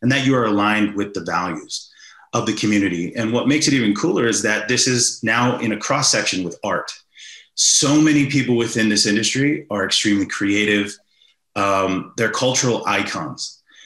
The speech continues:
So what a shame to use technology that doesn't allow that to be expressed as well. And so you see these kinds of technologies being able to enable memberships,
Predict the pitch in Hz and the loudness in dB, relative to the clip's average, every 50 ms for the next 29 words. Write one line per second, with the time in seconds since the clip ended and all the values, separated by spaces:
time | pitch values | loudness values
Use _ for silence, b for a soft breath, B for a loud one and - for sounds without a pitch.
0 | B B B - - 127 127 127 139 165 170 185 180 - - 156 156 156 156 135 | B B B 2 2 4 4 4 4 4 4 2 2 4 4 4 4 4 4 4
1 | 117 110 110 117 113 110 - - 107 104 107 107 110 110 113 107 104 92 98 95 | 4 2 2 2 2 2 2 0 0 0 0 2 2 2 2 0 0 0 0 -2
2 | 92 87 98 98 - 123 120 117 123 117 107 98 101 101 101 98 92 - - 107 | 0 0 0 0 0 0 0 0 2 0 0 0 0 0 0 0 -2 -2 -2 -2
3 | 117 143 143 - - - - 107 104 90 85 - - - - 90 71 71 - - | -2 0 -2 -2 -2 -4 -2 -2 -2 -2 0 0 -2 -2 -2 -4 -6 -4 -2 -2
4 | - - - - _ _ _ _ _ _ _ _ - - 104 90 90 92 95 92 | -2 -2 -4 -14 _ _ _ _ _ _ _ _ -10 -6 -6 -4 -2 0 -2 -2
5 | 80 - - - - _ _ - 113 107 101 - - 110 104 104 104 104 107 110 | -2 -4 -10 -16 -20 _ _ -6 -4 0 0 2 2 2 2 2 4 4 2 2
6 | 107 - - 151 160 160 156 135 123 135 135 127 - - - 113 110 107 98 104 | 2 2 2 2 2 0 0 0 0 0 0 0 0 -2 -4 -4 -2 -2 -4 -6
7 | - - - - 113 104 - - 104 104 101 104 101 101 101 98 - 101 98 101 | -6 -8 -6 -4 -4 -4 -4 -2 -2 -2 -2 -2 -2 -4 -4 -4 -4 -4 -4 -4
8 | 92 95 - - - 98 95 98 101 92 95 90 98 107 113 107 113 - - 117 | -4 -6 -6 -8 -6 -4 -4 -4 -4 -4 -4 -6 -4 -4 -4 -4 -2 -2 0 0
9 | 113 110 - - - - | -2 -2 -4 -6 -8 -8